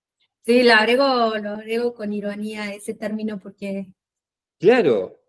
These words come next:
Speaker 2: que yo pienso esto de Chandigarh, de, de la India, con Le Corbusier, digo,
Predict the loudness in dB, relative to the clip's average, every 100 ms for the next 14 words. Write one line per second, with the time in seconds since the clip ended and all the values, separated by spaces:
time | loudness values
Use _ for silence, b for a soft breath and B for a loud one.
0 | _ _ _ _ 0 2 2 0 0 2
1 | 0 0 -6 -4 -2 -2 -4 -8 -6 -6
2 | -4 -4 -6 -8 -10 -6 -2 -2 -2 -4
3 | -2 -2 -2 -2 -2 -4 -4 -6 -10 -10
4 | -8 -8 -8 -8 -8 -10 -4 -2 -2 -2
5 | 0 0 -2